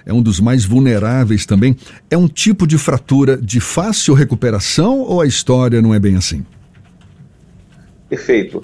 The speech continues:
Speaker 2: A sua introdução falando sobre os acidentes de moto foi perfeita. Uma função que a gente, como cirurgião de ombro e cotovelo, tem que estar sempre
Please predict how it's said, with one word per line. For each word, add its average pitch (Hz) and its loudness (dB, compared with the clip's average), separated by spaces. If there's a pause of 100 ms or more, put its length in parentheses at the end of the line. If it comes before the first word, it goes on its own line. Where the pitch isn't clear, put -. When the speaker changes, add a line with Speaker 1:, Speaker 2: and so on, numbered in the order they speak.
(220)
Speaker 2:
A 104 -6
sua 160 -2
introdução 131 -2
falando 107 -2
sobre 104 -2
os 101 -2
acidentes 104 -4
de 101 -8
moto 107 -2
foi 110 -4
perfeita. - -4 (500)
Uma 110 -2
função 123 -2 (240)
que 117 0
a 98 0
gente, 113 -6
como 131 0
cirurgião 117 -2
de 98 -4
ombro 113 0
e - -6
cotovelo, 107 -2
tem 110 -6
que 110 -10
estar 107 -2
sempre 131 -4